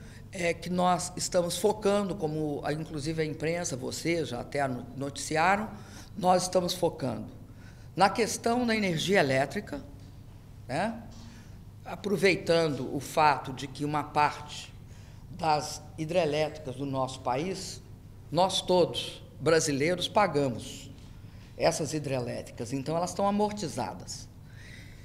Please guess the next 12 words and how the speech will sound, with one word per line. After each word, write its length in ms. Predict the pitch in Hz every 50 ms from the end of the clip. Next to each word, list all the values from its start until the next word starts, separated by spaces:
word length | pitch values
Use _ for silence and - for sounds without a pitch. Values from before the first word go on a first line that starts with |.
| - - -
Nós 260 | 143 156 170 165 - -
queremos 480 | - 165 143 151 127 135 160 175 143
devolver 720 | 131 196 220 214 190 196 180 143 120 131 165 185 208 208 - - - - - - - - - - - - - - - - - - - - - - - - - - - - - - - - - - - - - - - - - - - - -
isto 480 | 214 196 233 226 - - - 262 - -
através 680 | - 208 214 214 240 226 214 170 175 196 208 220 214 214
de 100 | 208 226
uma 160 | 226 220 214
redução 680 | 220 247 240 214 226 - - - 208 196 196 208 226
do 120 | 220 214 214
custo 340 | - - 180 175 - - 160
da 80 | 165
energia. 480 | 165 160 147 131 120 104 104 101 73